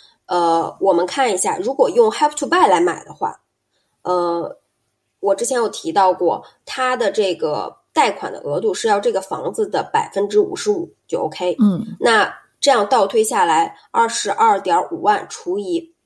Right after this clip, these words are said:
Speaker 1: 百分之五十五，也就是说，这个房子的价格它可以最高买到四十一万镑。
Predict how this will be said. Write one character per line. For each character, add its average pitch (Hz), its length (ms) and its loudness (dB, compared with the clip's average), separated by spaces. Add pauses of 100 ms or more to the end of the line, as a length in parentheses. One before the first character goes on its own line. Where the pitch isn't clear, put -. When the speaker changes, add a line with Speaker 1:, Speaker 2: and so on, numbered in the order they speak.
(160)
Speaker 1:
百 165 140 2
分 208 140 -2
之 208 80 2
五 208 100 0
十 - 140 -4
五， 185 200 -4 (160)
也 151 120 -2
就 185 180 0
是 180 80 -4
说， 214 260 0 (260)
这 269 120 4
个 - 80 0
房 170 300 -2
子 240 60 -2
的 220 80 0
价 202 220 0
格 - 140 -4
它 - 180 -6
可 190 120 -8
以 165 100 -4
最 - 140 -6
高 185 180 2
买 185 200 -4
到 160 260 2
四 - 320 -6
十 175 220 -4
一 226 160 -2
万 220 180 0
镑。 - 160 -2